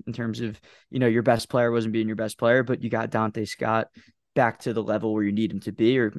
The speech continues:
maybe even above the level where you need him to be. Um, but yeah, I, I mean, there's, there's not gonna be any crazy takeaways, just given the fact that it was Minnesota, but Maryland did take care of business last night, and that, that was really all that mattered.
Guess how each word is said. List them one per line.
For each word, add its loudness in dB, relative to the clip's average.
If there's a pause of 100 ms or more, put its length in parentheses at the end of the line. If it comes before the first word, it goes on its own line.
(120)
maybe -2
even -2
above 2
the -4
level -4
where -4
you -2
need -2
him -2
to -10
be. -2 (400)
Um, -2 (680)
but 4
yeah, 6
I, 2
I 2
mean, 2
there's, -2
there's -2
not 2
gonna -4
be 0
any -2
crazy -2
takeaways, -4
just -10
given -2
the -4
fact -4
that -8
it -2
was 0
Minnesota, 0 (300)
but 0
Maryland 2
did 0
take -2
care 0
of -4
business -4
last 0
night, -2
and -4
that, -6
that 0
was -2
really -4
all -8
that -10
mattered. -6